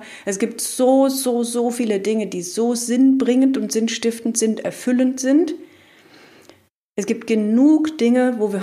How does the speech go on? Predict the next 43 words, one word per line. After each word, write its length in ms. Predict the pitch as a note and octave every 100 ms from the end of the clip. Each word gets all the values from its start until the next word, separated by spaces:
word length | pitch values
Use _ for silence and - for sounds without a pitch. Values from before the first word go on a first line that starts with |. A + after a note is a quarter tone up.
| F#3
uns 240 | F#3 -
austoben 840 | G3 G#3+ A#3+ - - A3 A3 G#3 G3
können, 340 | G3+ F#3 F#3
Probleme 580 | - E3 F3 F#3+ A3+ A3+
zu 160 | -
lösen. 760 | F3+ F3 F3+ A#3 B3 C#4 D4+ - - _ -
Da 120 | F#3+
haben 120 | G3+
wir 100 | G3+
nun 180 | G3+ G3
mal 240 | F#3 F3
wirklich 340 | F3+ F3 F3 -
genug 340 | E3+ G#3+ A3+
auf 140 | A3+
dieser 320 | A3+ A#3 A#3+ G#3+
Welt. 240 | A#3 C4
Und 280 | G3 F#3+ -
der 100 | F3
Punkt 360 | - A3 A3+
ist, 160 | - -
wir 140 | G#3
fangen 340 | F#3+ F#3 F3+ D#3
erst 320 | F#3 A3 A3+ -
bei 100 | C4
uns 340 | C4+ C4 C4+
an, 300 | G3+ G3 G#3+ - _ - - -
bei 100 | F#3
uns 380 | - B3+ C4 -
das, 380 | A#3+ A#3 -
die 100 | -
Sache 300 | G3 F#3+ G3
so 240 | F#3+ G3 A#3
solide 580 | B3 A3+ G#3+ A#3 B3+ -
aufzustellen, 840 | G3 - A#3 - - - E3+ F#3
dass 220 | F3 E3+
wir 100 | F3
nicht 380 | E3 A3+ C4 -
ausbrennen, 680 | F3 F#3+ - F#3+ G3 A3+
dass 240 | C3+ - -
wir 120 | D#3
nicht 380 | D#3+ F#3+ A3 -
erschöpft 520 | G#3 - A3 G#3 -
sind, 260 | A#3 C#4